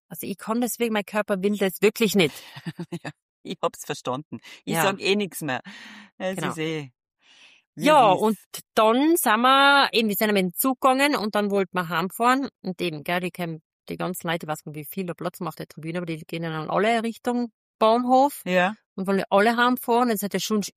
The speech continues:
Speaker 1: überall Festeln an dem Wochenende gehabt. Also
Speaker 2: Ja.
Speaker 1: war ja von
Speaker 2: Ja.
Speaker 1: Street Parade in Zürich über die Kilby in Olten,
Speaker 2: Der
Speaker 1: über
Speaker 2: Rapperswiller Seenachtsfest.
Speaker 1: Rapperswiller Seenachts, eben in Thun das Festli, dann eben die Seespiele.
Speaker 2: Ja.
Speaker 1: Also ich glaub,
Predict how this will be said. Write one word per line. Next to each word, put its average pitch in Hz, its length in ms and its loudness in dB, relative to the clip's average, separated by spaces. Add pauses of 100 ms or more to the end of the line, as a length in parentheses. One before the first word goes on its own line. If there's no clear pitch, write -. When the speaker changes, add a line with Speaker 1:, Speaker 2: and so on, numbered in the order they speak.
(100)
Speaker 1:
überall 226 400 2
Festeln 175 480 -4
an 170 140 -2
dem 165 120 -2
Wochenende 160 420 -4
gehabt. - 220 -4
Also 170 140 -2
Speaker 2:
Ja. 190 60 4
Speaker 1:
war 180 80 4
ja 185 80 2
von 175 240 -2 (340)
Speaker 2:
Ja. 180 80 -2
Speaker 1:
Street - 260 -4
Parade 220 360 0
in 208 100 -4
Zürich 262 460 0
über 214 580 4
die 202 120 -8
Kilby 233 360 -4
in 208 100 0
Olten, 240 520 -2
Speaker 2:
Der 220 100 -2
Speaker 1:
über 196 180 2
Speaker 2:
Rapperswiller 185 540 2
Seenachtsfest. 185 560 0 (220)
Speaker 1:
Rapperswiller 214 480 0
Seenachts, 233 680 2
eben 208 160 0
in 196 140 0
Thun 247 200 0
das 226 180 0
Festli, 226 440 0
dann 196 220 0
eben 202 180 -2
die 185 120 -4
Seespiele. 220 1000 0
Speaker 2:
Ja. 175 140 2
Speaker 1:
Also 175 200 -6
ich 180 120 -4
glaub, - 140 -4